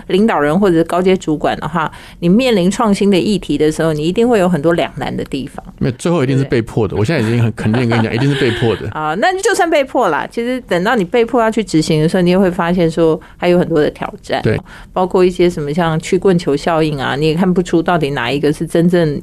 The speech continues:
Speaker 1: 以后可以发光发热的啊，然后或者是说你就会有很多你公司内部组织跟资源没办法跟上的问题。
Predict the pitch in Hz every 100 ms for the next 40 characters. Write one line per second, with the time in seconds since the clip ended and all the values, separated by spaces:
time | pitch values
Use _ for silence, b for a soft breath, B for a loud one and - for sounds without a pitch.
0 | - 156 165 180 165 156 143 - B -
1 | 156 156 151 151 139 151 151 - 117 95
2 | 131 131 - 156 175 170 143 160 160 165
3 | 165 160 B B - 151 170 175 147 151
4 | 175 160 160 160 165 151 170 139 - -
5 | - - 185 190 170 175 170 160 139 -
6 | - 165 170 175 165 151 131 131 156 147
7 | 156 165 165 147 131 151 - - -